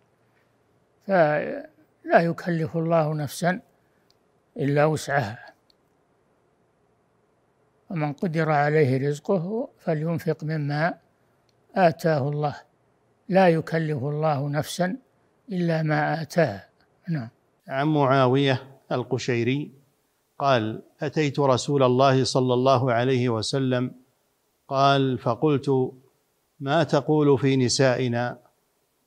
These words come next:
Speaker 2: قال: "أطعموهن مما تأكلون، واكسوهن مما تلبسون،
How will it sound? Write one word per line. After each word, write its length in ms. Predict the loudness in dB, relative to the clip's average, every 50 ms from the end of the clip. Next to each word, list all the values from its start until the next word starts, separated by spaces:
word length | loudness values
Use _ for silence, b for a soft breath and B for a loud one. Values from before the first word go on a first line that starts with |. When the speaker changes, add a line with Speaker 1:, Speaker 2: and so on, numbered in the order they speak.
| _ _ _ _ _ _ _ _
Speaker 2:
قال: 540 | -2 2 4 4 4 4 2 0 -2 -4 -8 -10 _ -2
"أطعموهن 1300 | -2 0 0 -2 -2 -2 -2 0 0 0 0 0 0 0 0 0 0 0 0 0 0 0 0 -2 -4 -4 -4
مما 420 | -2 0 0 2 2 2 2 2
تأكلون، 720 | 0 -2 -4 -4 -4 -2 -2 0 0 0 -2 -4 -8 -12 -16 _ _ _ _ _ _ _ _ _ _ _ _ _ _ _ _ _
واكسوهن 1200 | -8 -8 -8 -8 -10 -6 -2 0 2 2 2 2 2 0 2 2 2 0 0 0 0 -2 -2 -4 -4 -6
مما 420 | -4 -2 0 0 2 2 2 2
تلبسون، 800 | 2 2 0 0 2 2 0 -2 -2 -2 -2 -2 -2 -6 -8 -12